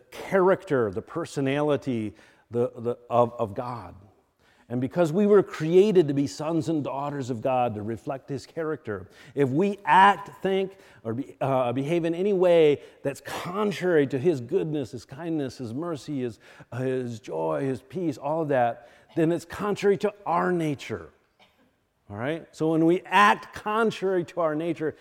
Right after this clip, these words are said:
it's destructive. It hurts us and it hurts others. All right? <clears throat> And it brings bondage. Now, what's interesting is when Jesus talked about if you're a,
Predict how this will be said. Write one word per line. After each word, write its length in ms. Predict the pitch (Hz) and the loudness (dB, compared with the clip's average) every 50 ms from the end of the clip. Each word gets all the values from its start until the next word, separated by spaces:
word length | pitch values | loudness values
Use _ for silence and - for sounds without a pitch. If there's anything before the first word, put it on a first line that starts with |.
| - _ _ | -20 _ _
it's 240 | - 165 - - - | -12 -12 -10 -12 -14
destructive. 880 | - 147 156 - - - - 170 165 - _ _ - 170 151 117 95 85 _ _ _ _ _ _ _ _ _ _ _ _ _ _ _ - | -8 -8 -8 -8 -8 -16 -16 -16 -16 -16 _ _ -6 -6 -4 -4 -6 -12 _ _ _ _ _ _ _ _ _ _ _ _ _ _ _ -6
It 220 | 143 156 - - | -6 -6 -6 -8
hurts 360 | - - 170 165 160 - - | -10 -8 -8 -8 -8 -12 -12
us 360 | - 143 147 139 135 127 - - | -6 -4 -4 -4 -6 -10 -14 -10
and 160 | 131 123 123 | -10 -8 -8
it 60 | 113 | -10
hurts 340 | 104 - - 139 123 - - - | -12 -6 -6 -6 -6 -6 -12 -10
others. 640 | 117 120 117 101 98 76 - - - - - - _ _ _ _ _ _ _ _ _ _ _ _ _ _ _ _ _ - | -8 -8 -8 -8 -12 -14 -14 -18 -20 -20 -20 -20 _ _ _ _ _ _ _ _ _ _ _ _ _ _ _ _ _ -20
All 140 | 90 90 120 | -12 -6 -2
right? 200 | 139 165 170 - - - _ _ _ _ _ _ - | -2 -2 -4 -6 -14 -20 _ _ _ _ _ _ 2
<clears throat> 320 | - - - - - 143 - - | 2 2 4 2 0 -4 -6 -4
And 200 | 156 156 160 160 | -2 0 2 2
it 200 | 165 175 120 117 | 0 -2 -4 -8
brings 440 | 107 123 143 151 151 151 143 - 107 | -6 -4 -4 -2 -2 -2 -4 -4 -8
bondage. 960 | 98 90 113 104 123 123 120 127 120 107 98 87 87 - - - - - _ _ _ _ _ _ _ _ _ _ _ _ _ 101 | -14 -14 -14 -12 -12 -10 -10 -10 -10 -12 -12 -14 -16 -20 -20 -20 -20 -20 _ _ _ _ _ _ _ _ _ _ _ _ _ -12
Now, 80 | 101 | -6
what's 240 | 120 147 156 - - - | -6 -6 -6 -6 -8 -2
interesting 800 | 165 202 226 233 220 202 170 151 - - - 131 131 127 131 131 127 | 0 2 4 4 6 6 4 4 2 -2 -6 -4 -4 -4 -4 -4 -4
is 440 | 127 123 123 120 120 120 - - - | -2 0 2 2 0 0 -4 -8 -8
when 220 | 156 127 127 123 107 | -4 -4 -2 -2 -2
Jesus 360 | 120 208 208 190 208 190 - | -4 -4 -4 -4 -4 -6 -8
talked 360 | - 160 170 180 180 - - | -10 -12 -10 -10 -10 -8 -8
about 280 | 156 143 123 123 113 117 | -6 -4 -4 -4 -4 -6
if 140 | 120 98 | -8 -10
you're 200 | 143 196 190 180 | -6 -4 -4 -4
a, 60 | 160 | -4